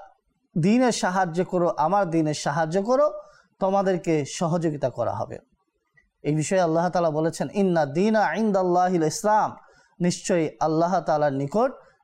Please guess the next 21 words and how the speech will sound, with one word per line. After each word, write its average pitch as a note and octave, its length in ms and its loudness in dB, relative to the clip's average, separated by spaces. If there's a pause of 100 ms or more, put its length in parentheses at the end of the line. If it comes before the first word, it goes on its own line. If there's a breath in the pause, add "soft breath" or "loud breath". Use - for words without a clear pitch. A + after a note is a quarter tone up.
ইসলাম E3+ 500 -2
দ্বীনই F#3 380 0
গ্রহণযোগ্য। C#3 800 -2 (580)
তো F3 80 -4
সুতরাং A3 440 0
বোঝা E3 280 0
গেল G3 380 2 (380 soft breath)
যে F#3 100 2
এখানে A3+ 280 0
যাদেরকে G3+ 520 0
সাহায্যের G3 580 0
কথা E3 240 0
বলা D3 240 2
হয়েছে F#3 520 2 (360 loud breath)
তারা E3+ 220 2
হলো D#3 260 0
মুসলিম, E3 580 -4 (920)
শুধুমাত্র F#3+ 520 0
মুসলিমদেরকে A3 720 0
সাহায্যের D#3+ 480 -2
কথা C3+ 340 -2